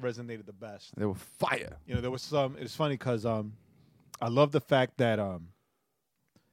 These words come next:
Speaker 1: Logan, Logan, who I was his youth pastor at Vineyard, and now he's connected to, to, to Michael's, um, Bible study group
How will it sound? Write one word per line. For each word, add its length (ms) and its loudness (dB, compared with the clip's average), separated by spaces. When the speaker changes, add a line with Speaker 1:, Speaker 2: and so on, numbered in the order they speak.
Speaker 1:
Logan, 520 2
Logan, 340 -2
who 520 -2
I 60 2
was 160 0
his 120 -8
youth 140 -4
pastor 300 -6
at 80 -10
Vineyard, 360 -8
and 180 -10
now 180 -8
he's 140 -8
connected 480 -8
to, 580 -4
to, 200 -2
to 120 -4
Michael's, 640 -4
um, 300 -6
Bible 260 -4
study 260 -8
group 220 -4